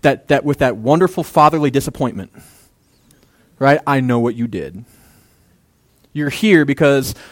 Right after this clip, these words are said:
I, I let you here, but that's just because I'm so good, not because of you, and I,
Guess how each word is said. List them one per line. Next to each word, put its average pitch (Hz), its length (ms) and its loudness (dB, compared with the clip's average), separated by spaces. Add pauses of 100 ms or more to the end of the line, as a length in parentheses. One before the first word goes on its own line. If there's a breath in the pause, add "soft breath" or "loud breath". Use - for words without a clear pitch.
(100)
I, 127 160 -8
I 139 180 6
let 202 280 10
you 160 140 4
here, 131 260 2
but 113 80 -2
that's 131 120 0
just 151 140 -10
because 156 260 4
I'm 147 160 4
so 135 160 -2
good, 117 260 0
not 135 240 2
because 131 280 2
of 123 60 -2
you, 123 280 2
and 113 80 -2
I, 107 120 -4